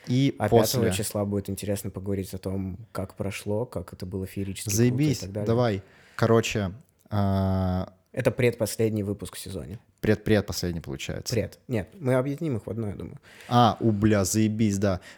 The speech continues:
Speaker 1: В общем, ребят, это будет предпоследний выпуск в сезоне, после чего мы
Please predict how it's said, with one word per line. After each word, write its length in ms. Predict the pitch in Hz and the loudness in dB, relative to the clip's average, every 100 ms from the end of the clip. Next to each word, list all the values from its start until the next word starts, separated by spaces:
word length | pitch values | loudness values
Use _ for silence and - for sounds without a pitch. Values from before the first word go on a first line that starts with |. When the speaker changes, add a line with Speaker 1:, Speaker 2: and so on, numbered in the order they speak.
| _ | _
Speaker 1:
В 80 | 120 | 2
общем, 320 | 117 - 101 | 2 0 0
ребят, 360 | 104 107 90 - | 4 2 2 -2
это 260 | 110 - 98 | 0 2 -2
будет 480 | 90 98 101 98 - - | -2 -2 -2 -2 -10 -2
предпоследний 1300 | 104 98 - - _ 95 - 101 101 87 90 82 - _ _ _ _ _ _ | 2 2 -2 -20 _ -4 -2 0 0 0 -4 -4 -10 _ _ _ _ _ _
выпуск 440 | 104 104 101 - | 0 0 0 -6
в 60 | - | -6
сезоне, 480 | 98 98 113 151 160 - - _ _ | -2 0 0 -2 -4 -12 -20 _ _
после 320 | 110 104 107 | 2 2 -2
чего 460 | - 107 98 98 98 | -4 -2 0 0 0
мы 600 | 98 104 104 101 95 | 0 2 2 2 0